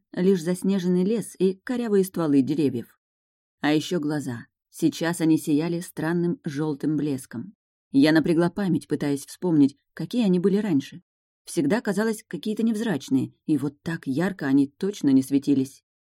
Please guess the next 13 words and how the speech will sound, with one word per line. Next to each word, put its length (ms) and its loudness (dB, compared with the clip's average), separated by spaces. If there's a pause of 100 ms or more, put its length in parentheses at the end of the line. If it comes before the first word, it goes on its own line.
(440)
Медленно 760 6
и 80 4
далеко 380 4
не 120 0
сразу 420 -4
мой 200 6
замерзший 560 0
в 40 -14
сосульку 460 0
мозг 320 2
догадался 680 0
сопоставить 640 -2
факты. 480 -10